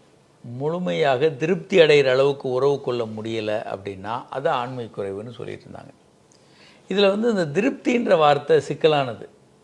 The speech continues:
ஏன்னா, சிலருக்கு ஒரு நிமிஷத்துல திருப்தி வரலாம், சிலருக்கு பதினஞ்சு நிமிஷம் செக்ஸ் பண்ணாலும் திருப்தி வராம போலாம். இந்த திருப்தி என்றது ஒரு, ஒரு லிமிட்டுக்குள்ள கொண்டு வந்து நீங்க வந்து ஆராய்ச்சிகளுக்கு பயன்படுத்துறது சிரமம் இருக்கு. அப்போ என்ன பண்ணாங்கன்னா,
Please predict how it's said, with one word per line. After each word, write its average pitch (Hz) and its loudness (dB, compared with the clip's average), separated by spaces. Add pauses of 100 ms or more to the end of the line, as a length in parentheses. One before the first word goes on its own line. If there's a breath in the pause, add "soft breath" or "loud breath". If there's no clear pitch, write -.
(140)
ஏன்னா, 156 -2 (340 soft breath)
சிலருக்கு 208 4
ஒரு 190 6
நிமிஷத்துல 175 0
திருப்தி 151 -4
வரலாம், 139 2
சிலருக்கு 147 -2 (100)
பதினஞ்சு 156 4
நிமிஷம் 151 -6
செக்ஸ் 135 -6
பண்ணாலும் 131 -4
திருப்தி 120 -8
வராம 107 -6
போலாம். 98 -10 (380 soft breath)
இந்த 151 -6
திருப்தி 220 0
என்றது 170 6
ஒரு, 139 2 (480 soft breath)
ஒரு 151 0
லிமிட்டுக்குள்ள 180 2
கொண்டு 170 2
வந்து 165 2
நீங்க 147 -2
வந்து 147 0
ஆராய்ச்சிகளுக்கு 147 6
பயன்படுத்துறது 131 -6
சிரமம் 127 -4
இருக்கு. 98 -12 (840 soft breath)
அப்போ 160 6
என்ன 165 0
பண்ணாங்கன்னா, 98 -4